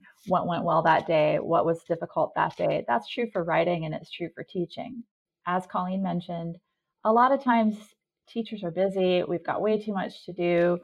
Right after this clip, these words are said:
The emails are coming, the phone's ringing, the children are walking in the door, your colleagues poking their head in. There's not really a moment to settle down and do tons of intentional reflection. So we were really careful about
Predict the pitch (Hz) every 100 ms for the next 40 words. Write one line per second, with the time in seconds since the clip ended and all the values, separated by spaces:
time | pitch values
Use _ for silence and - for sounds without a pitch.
0 | _ _ 170 208 202 190 185 185 185 175
1 | 170 170 170 170 175 175 170 160 156 156
2 | _ - _ 180 170 165 165 156 170 156
3 | 156 151 151 151 156 151 151 - 165 170
4 | 170 - 156 - 156 160 160 151 156 156
5 | 156 _ - 196 214 226 196 185 185 170
6 | 156 160 170 175 151 - 160 - 160 165
7 | 165 165 156 160 160 160 156 160 151 -
8 | 175 180 175 170 160 165 160 - 151 156
9 | 156 151 - - - _ _ 220 247 285
10 | 247 202 175 170 170 - 165 151 - 160
11 | 156 156